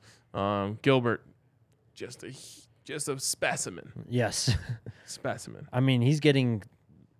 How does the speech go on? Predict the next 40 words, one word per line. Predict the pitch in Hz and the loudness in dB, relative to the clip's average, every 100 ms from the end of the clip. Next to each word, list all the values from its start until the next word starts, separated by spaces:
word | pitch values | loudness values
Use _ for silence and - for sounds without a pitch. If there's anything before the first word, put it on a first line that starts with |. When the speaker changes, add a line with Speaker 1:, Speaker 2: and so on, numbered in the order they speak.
| _ | _
Speaker 2:
just | - 113 - | -4 -2 -2
stacked | - 117 - | 2 2 2
behind | 110 113 113 | 0 0 0
this | 107 | -2
depth | - 110 - | -2 -4 -4
chart | - 104 - | -4 -4 -4
of | 101 95 - | -6 -10 -6
Speaker 1:
Yep. | 110 98 | -2 -2
Speaker 2:
stud | - - 120 107 | -2 0 0 -2
tight | 117 104 95 | -4 -4 -2
ends. | 143 | -4
Speaker 1:
Which | 143 | 2
they | 214 202 | 4 4
have | 135 113 | 4 0
a | 113 | -8
crazy | - - 190 233 220 170 151 | -14 -8 0 2 4 4 2
tight | 151 127 | 2 2
end | 117 110 | 0 -4
group. | 104 90 92 | -4 -6 -2
Speaker 2:
Yeah, | 107 95 - _ _ - | -2 -2 -8 _ _ -6
insane. | 117 - 107 101 95 _ - | -6 -4 -4 -6 -10 _ -16
Speaker 1:
Yeah, | - - | -16 -6
so, | 123 110 104 _ _ _ _ _ _ _ _ _ _ _ - | -2 0 -2 _ _ _ _ _ _ _ _ _ _ _ -20
uh, | - - | -20 -18
big | 139 131 143 | -2 4 4
one. | 117 95 113 - | 4 -2 -6 -6
I | 123 | -4
would | 120 | 0
love | 113 90 | 0 -2
that | 65 | -6
one. | 98 127 _ _ _ _ _ - | -10 -14 _ _ _ _ _ 2
Speaker 2:
Would | 139 | 6
be | 170 | 8
a | 151 | 8
massive | 143 139 - 120 | 6 4 2 -2
get. | 110 127 123 - - - _ - - | 4 4 4 0 -14 -20 _ -20 -8
Um, | 120 120 113 117 120 107 | -2 0 2 0 0 0
this | 147 196 | 0 2
next | 175 175 - | 2 2 4
guy, | 151 147 135 131 123 | 6 8 8 6 2